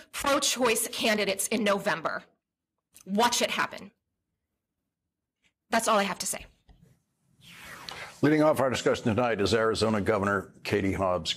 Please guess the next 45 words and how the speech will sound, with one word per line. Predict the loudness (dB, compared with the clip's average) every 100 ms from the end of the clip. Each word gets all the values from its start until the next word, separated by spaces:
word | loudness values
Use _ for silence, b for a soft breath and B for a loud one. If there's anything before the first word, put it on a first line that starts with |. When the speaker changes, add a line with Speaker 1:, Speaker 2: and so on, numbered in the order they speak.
| -4
Speaker 2:
Governor, | 0 2 2 0
thank | 0 0 2
you | 2
very | 4 2 4
much | 4 2 0
for | -2
joining | 0 0 2
us | 0 0 -2
on | 2 4
this | 4 2
important | 0 0 0 0
night. | 0 2
I | 0
know | 0 0
how | 0
busy, | 0 0 2 0 -2 0
uh, | 0 2 2
and | 0 0 0
difficult | 0 0 -2 -2
a |
day | 0 2 2
this | 0 0
has | 0 0
been | 0 0
for | 0 0
you. | 2 0 B B B B B
And | 0
I | 0
just | 2 0 2
wanted | 2 2
to | 2
get | 2 2
your | 2
reaction | 2 2 0 0 0
about | 2 0 -4 _
what | -20 -10 -6 0 2 4
it | 0 0
felt | -4 0 0 0
like | -6 -6 -10 -20 _
to | -4
be | 0 2
standing | 2 0 0 0 0 0 2 0 0
behind | 0 2 0 0 2 0 0 -2
Senator | 0 2 2 0
Birch | 0 0 0 0 -2 -2